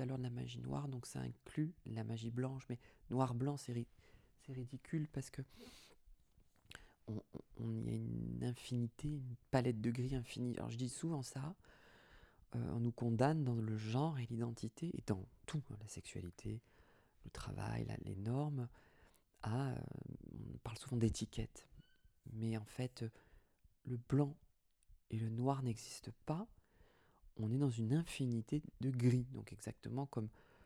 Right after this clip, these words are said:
le bleu, euh, des garçons, des hommes,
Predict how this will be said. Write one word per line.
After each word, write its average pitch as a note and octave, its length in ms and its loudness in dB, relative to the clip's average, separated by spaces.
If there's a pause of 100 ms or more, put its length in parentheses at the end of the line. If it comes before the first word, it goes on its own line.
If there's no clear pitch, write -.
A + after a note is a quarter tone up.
(400)
le A2 140 -2 (120)
bleu, C3+ 440 4
euh, - 40 -6 (300)
des D#2+ 100 -2
garçons, C3 500 -2 (200)
des A2 200 -4
hommes, A#2+ 240 0